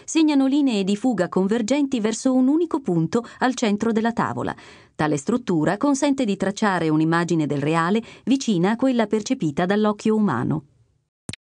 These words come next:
Le figure sono proporzionate secondo lo schema prospettico dell'intera composizione. I personaggi sulla destra, in primo piano, appaiono molto più grandi di quelli della scena a sinistra, posti su un piano assai arretrato.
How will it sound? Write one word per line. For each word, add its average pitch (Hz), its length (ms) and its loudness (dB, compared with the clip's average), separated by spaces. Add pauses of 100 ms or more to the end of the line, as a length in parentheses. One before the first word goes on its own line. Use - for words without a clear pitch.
(680)
Le 254 200 2
figure 208 480 0
sono 240 260 0
proporzionate 247 800 0
secondo 254 400 0
lo 208 100 2
schema 240 320 0
prospettico 202 640 -2
dell'intera 220 540 0
composizione. 196 840 -2 (400)
I 262 80 0
personaggi 294 520 0
sulla 180 260 -2
destra, 147 380 -4
in 139 120 0
primo 147 240 0
piano, 151 420 0 (220)
appaiono 277 480 2
molto 330 240 -2
più 262 120 -4
grandi 147 440 0
di 143 100 -2
quelli 165 300 0
della 139 220 0
scena 151 320 0
a 135 60 0
sinistra, 147 640 -2
posti 269 360 -2
su 254 160 0
un 247 60 0
piano 269 280 0
assai 226 380 -2
arretrato. - 640 -4